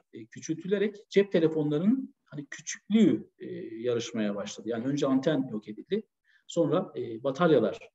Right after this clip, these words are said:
e, ortadan kalktı. Ama daha sonra tüm bu hassasiyet yani, e, küçüklük ve anten, e, problem olmaktan çıktı. İşte kamera gibi veya işte o, e, tuşsuz telefonlar dediğimiz akıllı telefonlar hayatımıza birden girdi. Şimdi,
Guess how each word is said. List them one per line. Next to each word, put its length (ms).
e, 60
ortadan 440
kalktı. 460
Ama 180
daha 180
sonra 420
tüm 220
bu 240
hassasiyet 720
yani, 360
e, 180
küçüklük 480
ve 100
anten, 420
e, 120
problem 320
olmaktan 540
çıktı. 500
İşte 200
kamera 360
gibi 420
veya 160
işte 360
o, 300
e, 40
tuşsuz 420
telefonlar 580
dediğimiz 260
akıllı 320
telefonlar 500
hayatımıza 640
birden 360
girdi. 340
Şimdi, 360